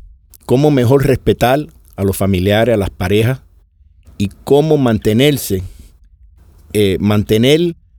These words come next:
la discusión con respeto y orden para prevenir que un incidente familiar que ocurre en todas las familias crezca a nivel que sea un incidente criminal.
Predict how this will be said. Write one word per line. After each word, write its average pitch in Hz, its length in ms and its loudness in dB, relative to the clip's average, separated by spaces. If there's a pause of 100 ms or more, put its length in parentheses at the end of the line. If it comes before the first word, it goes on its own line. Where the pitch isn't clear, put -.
la 107 160 -2
discusión 123 840 -2 (160)
con 107 220 0
respeto 117 480 0
y 143 80 4
orden 135 460 2 (520)
para 104 480 -2 (440)
prevenir 117 640 0 (540)
que 104 180 2
un 117 180 2
incidente 131 540 0
familiar 104 640 0 (400)
que - 80 -2
ocurre 117 680 2
en 113 180 0
todas 156 340 2
las 135 120 0
familias 120 580 -2 (840)
crezca 127 600 0 (360)
a 104 100 0
nivel 117 540 0 (500)
que 104 120 -2
sea 104 180 -2
un 107 100 0
incidente 95 380 -2
criminal. 82 400 -4